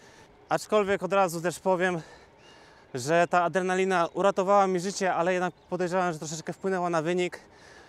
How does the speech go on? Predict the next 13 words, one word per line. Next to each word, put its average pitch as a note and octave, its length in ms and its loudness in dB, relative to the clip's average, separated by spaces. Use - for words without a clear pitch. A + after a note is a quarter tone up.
bo D3 380 4
właśnie C#3 380 0
co D3 80 -8
do F3 100 0
wyniku, F3+ 440 0
robiłem E3 280 -2
ostatnio D#3+ 280 -4
quiz F#3 360 0
i D#3 460 -4
s-, - 240 -12
większość D#3+ 460 -4
osób D#3 280 -6
oczywiście D#3+ 580 -2